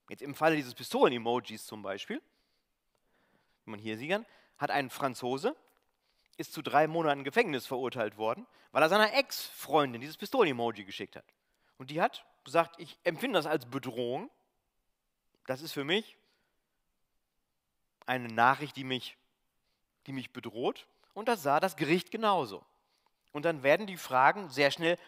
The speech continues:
spannend natürlich hier und sagt, wenn ich jetzt ein Bildchen verschicke,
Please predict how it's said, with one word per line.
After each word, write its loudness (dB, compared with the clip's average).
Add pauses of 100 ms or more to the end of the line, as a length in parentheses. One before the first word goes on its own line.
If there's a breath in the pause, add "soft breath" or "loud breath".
spannend -2
natürlich 0
hier 2
und -4
sagt, 6 (220 loud breath)
wenn -2
ich 0
jetzt 0
ein -4
Bildchen 2
verschicke, -6